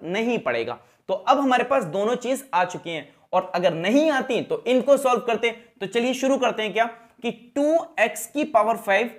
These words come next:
equals to हो गया टू की पावर ज़ीरो। यहां से हमने सॉल्व किया तो टू आपका कैंसिल हो गया, x minus five equals to zero, यानी x की वैल्यू आ गई आपकी फ़ाइव।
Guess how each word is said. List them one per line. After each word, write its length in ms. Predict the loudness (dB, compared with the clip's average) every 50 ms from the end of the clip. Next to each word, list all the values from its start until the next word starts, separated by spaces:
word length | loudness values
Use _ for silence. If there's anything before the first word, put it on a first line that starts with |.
| -10 -8 -8
equals 380 | -8 -6 -4 -4 -4 -4 -4
to 180 | -4 -4 -2 -2
हो 100 | 0 0
गया 180 | 0 2 2 2 0
टू 180 | -2 -4 -4 -4
की 140 | -2 -2 -2 -2
पावर 300 | -2 -2 -2 -2 -2 -4
ज़ीरो। 340 | -4 -4 -4 -4 -4 -4 -8 -12 -18 _ _ _ _ _ _ -6
यहां 180 | -2 0 0 0
से 120 | 0 0
हमने 160 | 0 0 0
सॉल्व 360 | -2 -4 2 4 6 6 6
किया 220 | 4 0 0 0 0
तो 340 | 0 -4 -12 -10 -6 -6 -6
टू 220 | -6 -2 2 4 6
आपका 240 | 6 6 4 0 -2
कैंसिल 420 | -2 0 -2 0 0 0 0 0
हो 60 | 0 0
गया, 180 | 0 -2 -4 -4 -6 -14 -20 _ _ 0
x 220 | 0 0 0 0 -2
minus 340 | -4 -2 -2 -2 -4 -4 -4
five 420 | 0 4 4 4 4 2 -2 -4 -4
equals 360 | -4 -4 -4 -4 -4 -4 -4
to 120 | -4 -4 -2
zero, 240 | 0 0 0 0 0
यानी 220 | -2 -4 -4 -4 -2 0
x 200 | -2 -2 -2 -4
की 160 | -6 -4 -4 0
वैल्यू 300 | 2 2 2 4 4 2
आ 100 | 4 2 2
गई 160 | 2 2 2
आपकी 300 | 2 2 2 0 -4 -6
फ़ाइव। 300 | -6 -2 0 0 0 0